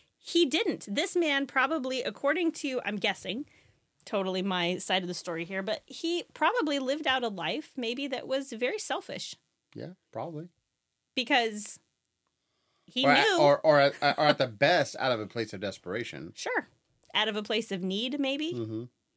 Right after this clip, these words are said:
Speaker 1: I mean, it do-, the Bible doesn't say what they stole,
Speaker 2: It doesn't
Speaker 1: but
Speaker 2: make it right. It
Speaker 1: <laughs> it
Speaker 2: doesn't,
Speaker 1: doesn't.
Speaker 2: no, it,
Speaker 1: Wrong
Speaker 2: I
Speaker 1: is
Speaker 2: mean,
Speaker 1: wrong.
Speaker 2: wrong is wrong. But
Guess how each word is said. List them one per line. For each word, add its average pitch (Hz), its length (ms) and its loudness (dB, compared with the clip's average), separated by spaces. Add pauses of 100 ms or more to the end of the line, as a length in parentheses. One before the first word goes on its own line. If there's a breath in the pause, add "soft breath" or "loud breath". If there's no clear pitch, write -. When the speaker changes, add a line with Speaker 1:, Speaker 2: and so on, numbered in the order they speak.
(140)
Speaker 1:
I 196 40 -8
mean, 190 240 -4
it 190 80 -4
do-, 202 140 -2
the - 40 -12
Bible 196 320 0
doesn't 170 240 -2
say 175 160 -4
what 165 320 -4
they 135 140 -8
stole, - 260 -6
Speaker 2:
It - 60 0
doesn't 170 220 6
Speaker 1:
but 156 40 6
Speaker 2:
make 156 160 6
it 139 80 4
right. 131 420 6
It 143 120 2
Speaker 1:
<laughs> - 0 -
it 143 100 4
Speaker 2:
doesn't, 311 220 4
Speaker 1:
doesn't. 156 220 2
Speaker 2:
no, 147 280 4
it, - 60 4
Speaker 1:
Wrong 254 180 6
Speaker 2:
I 311 40 6
Speaker 1:
is 269 80 2
Speaker 2:
mean, 233 60 2
Speaker 1:
wrong. 233 300 4
Speaker 2:
wrong 117 180 -2
is 127 120 -4
wrong. 104 260 -4
But 104 240 0